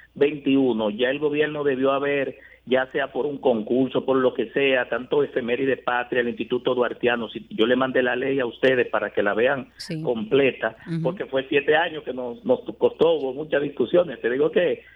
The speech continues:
Speaker 1: estos temas
Speaker 2: Que no han
Speaker 1: patrios
Speaker 2: sido,
Speaker 1: generan,
Speaker 2: claro.
Speaker 1: eh, generan, por un lado, eh, hay gente que son nacionalistas, otros son ultranacionalistas,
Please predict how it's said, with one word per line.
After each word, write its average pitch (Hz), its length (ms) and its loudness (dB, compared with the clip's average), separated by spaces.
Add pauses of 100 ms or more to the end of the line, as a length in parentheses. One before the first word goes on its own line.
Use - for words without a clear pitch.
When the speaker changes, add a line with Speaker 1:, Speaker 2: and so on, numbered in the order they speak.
(120)
Speaker 1:
estos 139 320 0
temas 156 320 -2
Speaker 2:
Que - 80 0
no - 60 2 (120)
han 226 120 -2
Speaker 1:
patrios 226 80 -6
Speaker 2:
sido, 214 340 -2
Speaker 1:
generan, - 220 0
Speaker 2:
claro. 165 440 0
Speaker 1:
eh, 143 100 -2
generan, 151 460 2 (360)
por 135 200 6
un 127 280 2
lado, 160 500 0
eh, 123 240 4
hay 127 140 -2
gente 139 260 -4
que 131 100 -4
son 135 180 -2
nacionalistas, 127 720 0
otros 117 260 -2
son 127 220 -2
ultranacionalistas, 123 1200 0